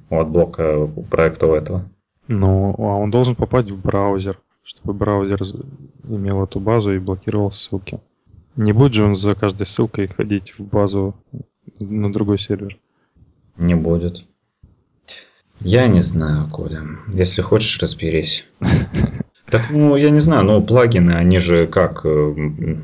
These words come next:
Speaker 1: они ж тоже не открытые. Ну, встроено, возможно, в них, да. Но как ты вытащишь это?
Speaker 2: Ну, ладно.
Speaker 1: М. В общем, такая вот новость, которую мы обсудили.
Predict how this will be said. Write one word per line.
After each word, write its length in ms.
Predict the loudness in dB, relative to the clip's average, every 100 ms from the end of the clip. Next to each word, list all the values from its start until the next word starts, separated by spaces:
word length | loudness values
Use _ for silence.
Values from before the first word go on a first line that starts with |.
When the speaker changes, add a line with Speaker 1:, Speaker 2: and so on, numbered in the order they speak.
| -4
Speaker 1:
они 240 | 0 0
ж 80 | 0
тоже 300 | 2 2 4
не 280 | 4 4 0
открытые. 760 | 0 0 0 -2 -2 -2 -6 -8 _ _ _ -4
Ну, 160 | 0
встроено, 560 | 0 0 2 4 6 6
возможно, 480 | 4 4 2 2 0
в 60 |
них, 320 | 2 0 -6 _ _
да. 200 | -4 -4 -8 -16 _ _ _ _
Но 120 | -2
как 240 | 0 0 0
ты 80 | -2
вытащишь 540 | -2 -4 -6 -6 -8
это? 340 | -6 -8 -8 -16 _ _ -20 -20 _ _ _ -18 -18 -20 _ _ _ -20 -20 -20 -20 _ _ _ -20 _
Speaker 2:
Ну, 180 | 4 4
ладно. 300 | 2 -2 -12 -14 -16 -12 -2 0 0 -2 -8 -12 _ -20 -20 _ -8
Speaker 1:
М. 240 | -6 -6 -12 _ _ _ _ _ -20 -20 _
В 80 | -2
общем, 280 | 2 0 2
такая 320 | 2 4 6
вот 200 | 6 4
новость, 540 | 4 4 2 -4 -14 _ -20 _ _ _
которую 440 | -10 0 2 4
мы 140 | 6 4
обсудили. 640 | 2 -4 0 4 4 2